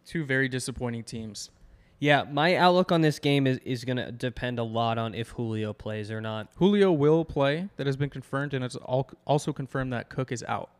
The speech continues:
Speaker 2: Wonderful. That makes our decisions a lot easier. Um, if Julio's playing, I like the Falcons' offense.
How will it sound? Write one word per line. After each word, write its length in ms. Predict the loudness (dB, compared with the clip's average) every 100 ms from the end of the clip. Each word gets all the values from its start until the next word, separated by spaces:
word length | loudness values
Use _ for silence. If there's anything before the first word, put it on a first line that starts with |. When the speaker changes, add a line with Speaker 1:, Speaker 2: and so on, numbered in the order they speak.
| _ _
Speaker 2:
Wonderful. 600 | -6 -4 -2 -4 -8 -12 -12 -6
That 140 | -4
makes 340 | -4 -6 -8 -10 -4
our 240 | 0 0
decisions 520 | -2 -2 -2 -2 -6 -12
a 40 | -14
lot 380 | -12 -8 -8 -8
easier. 480 | -12 -12 -12 -14 -16 _
Um, 260 | -2 -2 -2
if 160 | -4
Julio's 420 | 0 2 4 2 0
playing, 320 | 0 0 2
I 60 |
like 260 | 0 -2 -2
the 60 | -4
Falcons' 440 | -2 -2 -4 -10 -6
offense. 640 | -4 -4 -2 -4 -4 -8